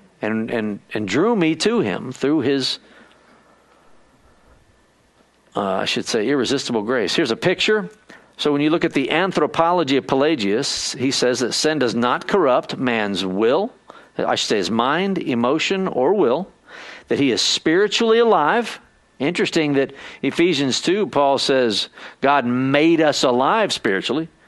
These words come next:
What do you have to be for God to make you alive? Plenary ability, meaning I have all the ability, every ability that I need is mine,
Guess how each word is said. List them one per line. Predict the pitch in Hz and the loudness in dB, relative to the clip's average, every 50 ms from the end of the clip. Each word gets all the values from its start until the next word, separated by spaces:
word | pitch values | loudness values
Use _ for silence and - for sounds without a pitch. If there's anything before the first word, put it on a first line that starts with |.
| _ _ - _ _ _ | _ _ -20 _ _ _
What | - 180 | 2 4
do | 247 294 | 4 4
you | 240 180 | 4 4
have | 196 185 - - | 2 2 2 0
to | 131 | -2
be | 107 110 147 151 175 180 | 0 2 2 4 2 2
for | - 139 113 | 0 2 2
God | 131 143 143 139 117 | 4 2 2 2 0
to | 113 | 0
make | 113 110 123 131 143 - - | 0 2 2 0 0 0 0
you | 151 143 127 | 2 2 4
alive? | 123 123 139 151 170 165 - - - _ - - - - - 175 175 175 190 202 202 202 202 196 190 185 _ _ _ - - - - - - - - - _ _ _ 208 - - 226 240 208 - - - 196 175 _ _ _ _ - - - - - _ _ _ _ _ _ _ _ _ _ _ - - - - - - _ - | 4 2 2 0 -2 -4 -6 -10 -18 _ -20 -20 -20 -20 -18 -18 -18 -18 -18 -18 -18 -20 -20 -20 -20 -20 _ _ _ -20 -20 -20 -20 -20 -20 -20 -20 -20 _ _ _ -20 -20 -20 -20 -20 -20 -20 -20 -20 -20 -20 _ _ _ _ -20 -20 -20 -20 -20 _ _ _ _ _ _ _ _ _ _ _ -20 -20 -20 -20 -20 -20 _ -2
Plenary | 143 160 170 165 160 151 143 131 | 0 2 2 4 4 4 4 4
ability, | 117 143 170 185 185 185 175 | 4 4 4 4 2 2 2
meaning | 156 143 143 139 127 113 110 104 - | 0 0 0 0 0 0 -2 -2 0
I | - 110 113 | 0 0 2
have | 117 110 95 85 - - - | 2 0 0 -2 -2 -2 0
all | 143 156 170 185 | 2 4 4 4
the | 156 156 147 | 4 2 2
ability, | 131 131 156 175 180 175 190 190 180 - - _ - | 2 2 2 2 2 0 -2 -2 -4 -8 -8 _ 0
every | 147 170 170 180 185 175 | 0 2 2 2 2 2
ability | 160 127 160 160 165 156 - 165 139 | 2 2 2 2 2 0 0 0 2
that | 123 120 | 2 2
I | 117 113 113 | 2 0 0
need | 127 151 170 175 175 165 | 0 0 2 2 0 0
is | 151 - - - 101 92 | -2 -6 -6 -6 -4 -4
mine, | 98 113 123 139 147 147 151 147 147 147 | 0 0 0 2 2 0 0 -2 -4 -6